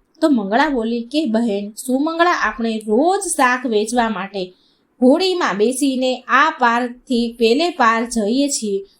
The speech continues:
અને રોજ આપણે પચીસ પૈસાનો ખર્ચ કરીએ છીએ. જવાના પચીસ, આવવાના પચીસ, રોજ પચાસ પૈસા આપણા ખર્ચ થઈ જાય છે. હવે આપણે રોજ રાધેશ્યામ, રાધેશ્યામ જપીશું અને પૈસા ખર્ચ્યા વિના જ યમુના પાર કરી લઈશું."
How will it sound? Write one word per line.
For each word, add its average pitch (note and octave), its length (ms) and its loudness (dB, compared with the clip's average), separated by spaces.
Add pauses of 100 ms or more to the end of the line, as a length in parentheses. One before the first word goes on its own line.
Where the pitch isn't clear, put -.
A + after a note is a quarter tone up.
(100)
અને D#4 260 2
રોજ F4 360 2
આપણે C#4 320 0
પચીસ C4+ 520 -2
પૈસાનો A#3+ 760 0
ખર્ચ A3+ 440 -2
કરીએ G#3 300 -2
છીએ. G3 380 -6
જવાના G#3+ 540 -2
પચીસ, C#4 440 -2
આવવાના C4+ 500 -2
પચીસ, G3+ 360 -6 (400)
રોજ G4+ 440 4
પચાસ D4+ 400 2
પૈસા B3+ 340 0
આપણા B3+ 420 -2
ખર્ચ B3 260 0
થઈ A#3+ 320 -2
જાય D#4+ 220 2
છે. F#3 320 -6 (280)
હવે A#3 220 4
આપણે A3+ 380 -2
રોજ A#3 260 0
રાધેશ્યામ, B3+ 680 0
રાધેશ્યામ A#3 640 0
જપીશું D4 680 -2 (280)
અને F#4+ 140 2 (140)
પૈસા D#4+ 480 2
ખર્ચ્યા D#4+ 380 2
વિના D4+ 340 0
જ B3 100 -6
યમુના B3 320 0
પાર B3+ 400 0 (180)
કરી G#3 240 2
લઈશું." G3 520 -6